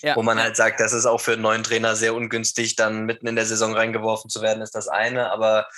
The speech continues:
Speaker 2: wenn du so knapp hinter der Vorbereitung warst und dann muss man halt wirklich sagen, dann war man vereinsintern ja auch vor der Saison schon nicht zu hundert Prozent überzeugt, weil sonst kickst du einen Trainer nicht nach zwei Spielen raus, wenn du vor der, zwei Spiele zuvor sagst, das ist hundertprozentig unser Mann.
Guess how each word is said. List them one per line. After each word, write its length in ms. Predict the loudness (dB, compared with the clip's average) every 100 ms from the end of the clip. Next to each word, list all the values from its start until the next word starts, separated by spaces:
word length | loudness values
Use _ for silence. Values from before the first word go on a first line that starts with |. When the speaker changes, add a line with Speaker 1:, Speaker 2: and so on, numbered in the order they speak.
| -16 -6
Speaker 2:
wenn 140 | -4 -2
du 80 | 0
so 300 | 0 -2 -2
knapp 360 | -2 0 0 -2
hinter 240 | 0 2
der 120 | 2
Vorbereitung 640 | 2 0 2 0 0 -2 0
warst 340 | 2 2 -2
und 100 | -2
dann 280 | -2 -2 -8 -14 -18 -6
muss 160 | -4
man 120 | 0 0
halt 160 | 0
wirklich 260 | -2 -2 0
sagen, 260 | 0 0
dann 260 | -2 -2 -2
war 160 | 0 2
man 260 | 0 -2
vereinsintern 800 | -2 0 0 -2 -4 -2 0 0
ja 140 | 2
auch 220 | 2 0 2
vor 140 | 2
der 140 | 2
Saison 360 | 0 -2 -2 -4
schon 180 | -4 -4
nicht 200 | -4 -4
zu 120 | -4
hundert 320 | 0 -2 -2
Prozent 360 | -4 -2 -2 -2
überzeugt, 600 | -2 0 2 0 0 0
weil 160 | -2
sonst 340 | -2 -2 -2 -2
kickst 260 | -6 -4
du 60 | -6
einen 80 | -6
Trainer 280 | -6 -2 -4
nicht 180 | -2
nach 120 | -4 -2
zwei 240 | 0 0
Spielen 260 | 0 -4 0
raus, 280 | 0 2
wenn 160 | -2 -4
du 200 | -6 -8
vor 200 | -2 0
der, 280 | 2 0 0
zwei 180 | 0 0
Spiele 300 | 0 -6 -6
zuvor 340 | -6 0 2
sagst, 280 | 4 2 0
das 100 | -2
ist 200 | -4 -6
hundertprozentig 720 | -4 -4 -4 -2 -2 -2 -6
unser 220 | -2 -2
Mann. 240 | 0 -4